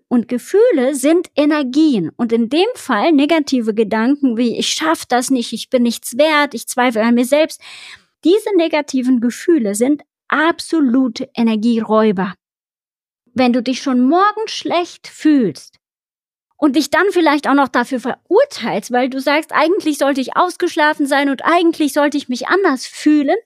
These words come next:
dann wirst du immer erschöpfter.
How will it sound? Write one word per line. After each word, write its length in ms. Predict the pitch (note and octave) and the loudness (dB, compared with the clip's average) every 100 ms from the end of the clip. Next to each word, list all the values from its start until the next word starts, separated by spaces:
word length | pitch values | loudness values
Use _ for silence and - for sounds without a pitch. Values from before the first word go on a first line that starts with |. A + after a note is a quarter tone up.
| _ _ _ _ _ _ | _ _ _ _ _ _
dann 240 | C4 B3+ | 0 2
wirst 380 | C4 F4+ G4+ - | 2 0 0 -6
du 100 | D#4 - | -10 -6
immer 420 | - F4+ G4+ F#4 F4+ | 0 2 4 2 0
erschöpfter. 760 | E4 - D#4 - - A3 G3+ | -2 -4 -6 -8 -8 -6 -8